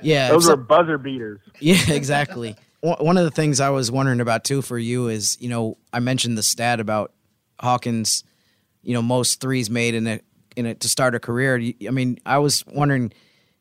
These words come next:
Speaker 1: you know, if you played in this era, do you think maybe you'd be up there near the top of that list as far as threes to start a career?
Speaker 2: I, you know what? I don't know, 'cause I didn't,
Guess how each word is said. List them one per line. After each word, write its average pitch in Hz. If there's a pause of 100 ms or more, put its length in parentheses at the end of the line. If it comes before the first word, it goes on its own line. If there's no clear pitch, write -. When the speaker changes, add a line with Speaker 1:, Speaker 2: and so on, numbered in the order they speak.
Speaker 1:
you 131
know, 127
if 123
you 170
played 170
in 147
this 156
era, 127
do 117
you 123
think 143 (380)
maybe 127 (100)
you'd 139
be 131
up 127
there 117
near 117
the 110
top 113
of 107
that 107
list 110
as 101
far 110
as 98 (120)
threes 127
to 107
start 113
a 101
career? 101 (1700)
Speaker 2:
I, 180
you 196
know 202
what? 190
I 143
don't 196
know, 165
'cause 123
I 135
didn't, 156